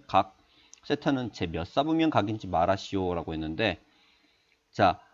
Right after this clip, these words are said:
어, 이미 학교 수업에서 다 배웠을 거라고 생각합니다. 이 사분위에 따른, 자, X축, Y축, 얘가 Y축이고요.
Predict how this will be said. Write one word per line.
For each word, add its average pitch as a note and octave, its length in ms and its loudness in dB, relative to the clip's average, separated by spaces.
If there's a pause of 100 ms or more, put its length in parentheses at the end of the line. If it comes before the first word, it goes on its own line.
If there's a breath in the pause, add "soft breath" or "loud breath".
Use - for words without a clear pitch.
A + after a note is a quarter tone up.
(280 soft breath)
어, A#2+ 600 4
이미 E3+ 600 2
학교 E3 260 -2
수업에서 A#2 840 2
다 G2 220 2
배웠을 D3 480 2
거라고 G2+ 560 2
생각합니다. G2 640 0
이 G2 120 -6
사분위에 F3 800 6
따른, F#2 560 0 (840)
자, F2 440 -2
X축, - 420 -8
Y축, G2 600 -4 (1500 loud breath)
얘가 G2 180 0
Y축이고요. F#2 880 -2